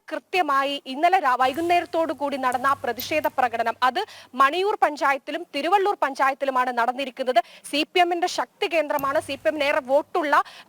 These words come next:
പാർട്ടിയുടെ ശക്തി കേന്ദ്രത്തിൽ തന്നെയാണ് ഇന്നലെ ഇത്തരത്തിലുള്ള പ്രതിഷേധ പ്രകടനം നടന്നത്. ഈ പ്രതിഷേധ പ്രകടനത്തിന് ഇടയിൽ കൃത്യമായി തന്നെ പാർട്ടി അണികൾ പറയുന്നുണ്ട്, തെറ്റ് മനസ്സിലാക്കിയാൽ അത് തിരുത്താനുള്ള മനസ്സ് കാണിക്കണം, അത് തിരുത്താൻ തയ്യാറാകണം പാർട്ടി എന്നതടക്കമുള്ള കാര്യങ്ങൾ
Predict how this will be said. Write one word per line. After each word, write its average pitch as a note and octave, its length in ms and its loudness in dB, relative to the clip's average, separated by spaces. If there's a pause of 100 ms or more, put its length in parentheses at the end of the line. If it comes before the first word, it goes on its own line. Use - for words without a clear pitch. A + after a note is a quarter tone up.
(100)
പാർട്ടിയുടെ F4 400 2
ശക്തി - 480 -4
കേന്ദ്രത്തിൽ E4 420 0 (100)
തന്നെയാണ് C#4 600 0
ഇന്നലെ F4 300 2
ഇത്തരത്തിലുള്ള C#4+ 720 -2
പ്രതിഷേധ C4+ 400 -4
പ്രകടനം C#4 500 0 (100)
നടന്നത്. B3 360 2 (320)
ഈ G4 40 2 (100)
പ്രതിഷേധ F4+ 420 2 (100)
പ്രകടനത്തിന് E4 680 -2
ഇടയിൽ D#4+ 420 0
കൃത്യമായി G4+ 540 0
തന്നെ D4+ 140 0
പാർട്ടി D4 480 0
അണികൾ D4 240 0 (100)
പറയുന്നുണ്ട്, C#4 480 2 (340)
തെറ്റ് G#4 300 2
മനസ്സിലാക്കിയാൽ D#4 680 0 (120)
അത് C4+ 100 -2 (140)
തിരുത്താനുള്ള E4 720 2 (220)
മനസ്സ് C#4+ 480 2
കാണിക്കണം, C#4+ 420 -2
അത് C4+ 120 -4 (120)
തിരുത്താൻ F4+ 460 0
തയ്യാറാകണം D4+ 640 2
പാർട്ടി C#4+ 420 0
എന്നതടക്കമുള്ള D4+ 720 0
കാര്യങ്ങൾ C#4 420 0